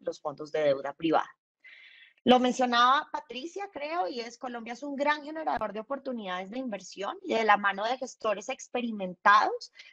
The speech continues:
representa una gran oportunidad para que los inversionistas puedan canalizar estos recursos y para lograr generar desarrollo, entre otras cosas,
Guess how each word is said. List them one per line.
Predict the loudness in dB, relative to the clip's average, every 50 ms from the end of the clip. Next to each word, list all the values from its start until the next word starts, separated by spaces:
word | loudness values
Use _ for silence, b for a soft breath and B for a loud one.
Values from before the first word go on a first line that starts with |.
| B 2
representa | 2 4 4 4 0 0 -2 -4 -4 0 0 0
una | 2 2 2 2
gran | 4 6 6 4 4 0 -6 -6
oportunidad | -4 -4 -2 0 0 -2 0 -2 -6 -8 -6 -6 -4 -4 -2 -4 -4 -6 -12 _ _ _ _ _ _ _ _ _ _ _ _ _ _
para | 4 6 6 4
que | 2 -4
los | -8 -8 -10 -12
inversionistas | -14 -12 -12 -14 -14 -14 -16 -16 -16 -16 -16 -16 -16
puedan | -8 -4 -4 -4 -4 -4
canalizar | -6 -4 -4 -4 -6 -6 -8 -4 -2 -2 -2 -2
estos | -6 -10 -8 -8
recursos | -6 -8 -8 -8 -8 -8 -8 -8 -12 -14 -16 -18 _ b b b b b b b
y | -4 2
para | 4 6 6 6
lograr | 6 4 2 2 0 0
generar | 0 -2 -2 -2 0 0 0 0 -2 -4
desarrollo, | -8 -6 -2 0 0 0 0 -2 -2 -2 -4 -6 -10 -16 -18 -20 _ _ _ _
entre | _ -6 -6 -6 -4 -4 -4 -4
otras | -4 -6 -8 -12 -12 -6
cosas, | -2 -2 -2 -2 -4 -10 -12 -14 -18